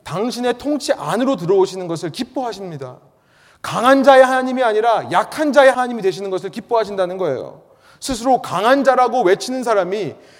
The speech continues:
그 천국의 현실을 살아간다면 그는 그 강함을 가지고 자신을 뻐기는 데 쓸 것이 아니라 그 강함을 가지고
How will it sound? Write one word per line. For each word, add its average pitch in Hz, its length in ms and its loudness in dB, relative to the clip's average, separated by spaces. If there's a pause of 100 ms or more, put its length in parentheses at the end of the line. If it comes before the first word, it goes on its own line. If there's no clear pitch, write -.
(120)
그 269 320 -2
천국의 269 540 -4
현실을 247 360 -6
살아간다면 208 960 -4 (540)
그는 240 260 4
그 262 160 0
강함을 254 480 2
가지고 240 320 0
자신을 233 400 -4
뻐기는 277 480 6
데 269 80 2
쓸 269 180 -6
것이 247 220 0
아니라 147 560 -2 (800)
그 185 160 -2
강함을 175 440 -4
가지고 139 640 -4